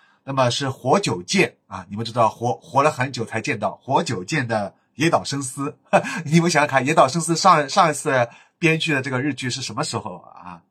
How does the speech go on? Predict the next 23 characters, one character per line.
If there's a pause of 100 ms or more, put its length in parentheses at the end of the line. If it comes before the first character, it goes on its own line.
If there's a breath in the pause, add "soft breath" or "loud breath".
<laughs> (460 soft breath)
然
后、
呃，
他
编
的，
然
后
题
材
也
特
别
有
意
思，
是
关
于
漫
画
家，